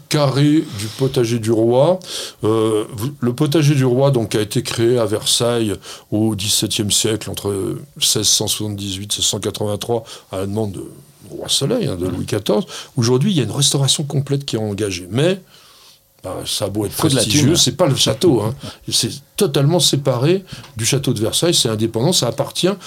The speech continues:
Speaker 1: à l'École nationale supérieure du paysage. Donc, comme toutes les écoles, ils sont pas riches, mais comme le, l'endroit est absolument sublime et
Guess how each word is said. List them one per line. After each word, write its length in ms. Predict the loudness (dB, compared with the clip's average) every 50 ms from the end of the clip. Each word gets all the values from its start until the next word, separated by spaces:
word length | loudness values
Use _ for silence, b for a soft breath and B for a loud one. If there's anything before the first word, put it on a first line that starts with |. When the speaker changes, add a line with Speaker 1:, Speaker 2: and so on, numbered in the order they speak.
| B B B B -4
Speaker 1:
à 100 | -4 -2
l'École 560 | 2 2 0 0 2 4 4 4 4 2 -4 -8 -10 -6 -2
nationale 420 | 0 2 2 2 2 2 2 2
supérieure 480 | 0 0 -2 0 0 0 2 2 2 2
du 100 | 0 -2
paysage. 640 | -2 -2 -2 -2 -2 -6 -6 -8 -10 -12 -14 -18 -18 B B B B B B B -8 -6
Donc, 240 | -4 -4 -4 -4
comme 180 | -6 -6 -4 -4
toutes 200 | -6 -6 -8 -6
les 180 | -6 -4 -4 -4
écoles, 320 | -4 -2 -2 -2 -2 -2 -2 -2
ils 80 | -2
sont 160 | 0 -2 -2
pas 180 | -4 -4 -4 -2
riches, 260 | -2 -2 -2 -2 -2
mais 100 | -4 -4
comme 220 | -2 0 0 2 2
le, 220 | 2 2 0 0 B B B B B
l'endroit 500 | -2 0 0 0 0 0 0 0 0 -2
est 140 | -2 -6 -6
absolument 600 | -6 -4 -4 -4 -4 -4 -4 -4 -2 -4 -4 -4
sublime 640 | -4 -6 -4 -4 -4 -2 -2 -2 0 0 0 0 -2 -4 B B B B B -8
et 160 | -8 -8